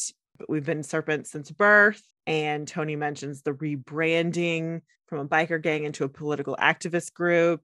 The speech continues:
And she says, "Well, if that's gonna happen, I suggest it happens fast." So then we cut directly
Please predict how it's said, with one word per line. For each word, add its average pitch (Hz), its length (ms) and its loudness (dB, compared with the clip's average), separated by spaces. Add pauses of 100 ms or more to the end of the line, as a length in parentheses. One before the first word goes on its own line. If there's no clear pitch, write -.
(160)
And 151 380 -4
she 147 240 -6
says, 135 320 -6
"Well, 143 140 -6
if 143 40 -8
that's 165 200 -4
gonna 226 160 2
happen, 196 480 2 (100)
I 156 180 4
suggest 147 520 -4
it 143 80 -6
happens 117 420 -8
fast." - 580 -14 (180)
So 233 140 4
then 254 240 8
we 285 120 2
cut - 320 4
directly 175 500 0